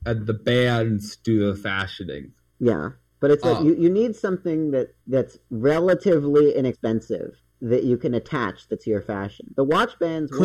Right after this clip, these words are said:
Speaker 1: Could
Speaker 2: that cheap. The watch bands were, like, thirty dollars or more,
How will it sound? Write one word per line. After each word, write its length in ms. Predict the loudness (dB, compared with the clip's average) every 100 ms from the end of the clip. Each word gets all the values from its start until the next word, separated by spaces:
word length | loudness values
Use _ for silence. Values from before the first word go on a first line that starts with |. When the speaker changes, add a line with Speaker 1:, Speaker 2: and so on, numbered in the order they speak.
| 2
Speaker 1:
Could 60 | 0
Speaker 2:
that 280 | 0 -2 -4
cheap. 260 | -8 -6 -4
The 60 |
watch 300 | -2 -2 -4 -6
bands 280 | -4 -6
were, 160 | -2 -2
like, 280 | -2 -4 -4
thirty 240 | -2 0
dollars 480 | -2 -2 -4 -4 -8
or 80 | -10
more, 400 | -10 -8 -10 -12